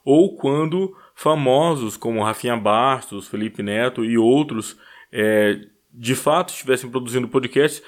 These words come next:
e levassem o seu público pra consumir esse tipo de mídia. Curiosamente, quase,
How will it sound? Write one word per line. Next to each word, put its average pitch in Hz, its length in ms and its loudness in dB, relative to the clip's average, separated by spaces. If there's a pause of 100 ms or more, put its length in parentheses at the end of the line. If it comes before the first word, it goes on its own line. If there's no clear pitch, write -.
(220)
e 135 80 2
levassem 151 680 2
o 147 140 -8
seu 196 300 0
público 175 500 -6
pra 165 140 -2
consumir 151 520 -2
esse 147 160 -2
tipo 139 220 -6
de 143 80 -2
mídia. 131 460 0 (500)
Curiosamente, 170 960 4 (180)
quase, 127 800 0